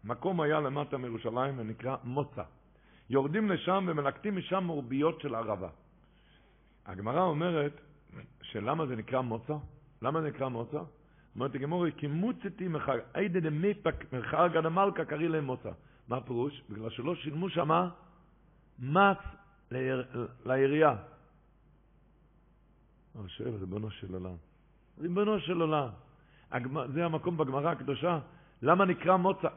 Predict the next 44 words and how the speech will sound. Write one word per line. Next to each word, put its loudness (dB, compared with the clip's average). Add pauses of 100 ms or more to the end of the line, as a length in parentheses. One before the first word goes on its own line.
הדבר 0
ראשון, -4
מה 0
מעניין 0
מאיפה -4
הביאו 0
את -6
הערבות, -2
ממוצא -2
או -2
ממקום -4
אחר? 0 (160)
מילא, 6 (300)
נו, 2 (260)
הגמרא -2
אומרת, 2
הביאו 2
את 0
זה 0
ממוצא. 2 (400)
הגמרא 2
עוד 6
תשאול, 4
למה 8
קוראים 4
לזה 6
מוצא? 4
אתה 2
יודע 4
למה? 6
כי 2
עיריית 2
ירושלים 4
לא 4
קיבלו 2
מס 2
על -6
זה. -10 (460)
שמה 8
לא 8
שילמו 2
מס 4
לעיריית 4
ירושלים. -2